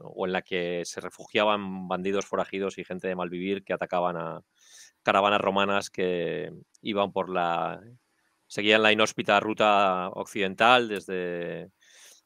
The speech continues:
eh, que atravesaba el desierto de Libia y que acababa en Cirenaica. Eh, <clears throat> un territorio muy tenuemente controlado por el Imperio Romano y por eso os recomendó que guardarais un poco de discreción para que no os hicierais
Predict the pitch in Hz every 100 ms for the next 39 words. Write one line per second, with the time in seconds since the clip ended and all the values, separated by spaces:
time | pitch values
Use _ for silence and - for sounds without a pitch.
0 | _ - 92 92 92 90 87 95 90 101
1 | 98 95 95 98 92 107 104 107 104 -
2 | 87 85 87 87 85 85 92 101 98 110
3 | _ _ _ _ _ _ _ - 92 87
4 | 85 85 - - 180 165 269 202 143 196
5 | - 139 - - 151 117 120 110 117 117
6 | 117 117 113 113 98 _ _ - - _
7 | 123 135 131 131 123 123 123 120 113 110
8 | 120 120 110 107 110 117 110 117 135 135
9 | 117 - 95 104 101 98 95 92 107 101
10 | 101 92 90 90 95 92 - - 92 -
11 | 98 92 90 90 - 87 120 127 98 87
12 | 87 87 92 92